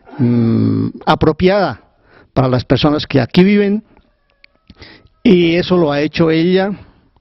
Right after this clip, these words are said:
con la ayuda de su familia, entiendo, básicamente. Mm, con la presencia de ellas, otras, de ella, otras cosas se han ido mejorando, porque es muy hábil doña Ángela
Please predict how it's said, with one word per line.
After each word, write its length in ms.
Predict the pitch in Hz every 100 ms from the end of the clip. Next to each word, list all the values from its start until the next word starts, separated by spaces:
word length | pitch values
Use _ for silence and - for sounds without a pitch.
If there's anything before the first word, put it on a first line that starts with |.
| _
con 180 | - 135
la 80 | 123
ayuda 360 | 120 123 151 151
de 240 | 135 113
su 160 | - 151
familia, 540 | 156 165 208 190 180
entiendo, 500 | 135 - 139 139 147
básicamente. 800 | 131 131 143 127 160 180 202 208 - _ - - - - _ _ _
Mm, 580 | - 127 123 113 110 107 - _ _
con 160 | 151
la 80 | 147
presencia 480 | 139 143 165 147 165
de 180 | 139 151
ellas, 500 | 165 165 165 160 -
otras, 400 | 170 160 160 - -
de 180 | - 127
ella, 220 | 170 151
otras 260 | 135 139 147
cosas 480 | - 147 156 147 - - - -
se 240 | - 165
han 100 | 139
ido 200 | 139 151
mejorando, 840 | 143 120 117 156 214 214 196 202 - - - _ -
porque 320 | - - 123
es 60 |
muy 260 | 127 160 175
hábil 300 | 202 208 131
doña 300 | 120 113 123
Ángela 500 | 160 170 165 151 131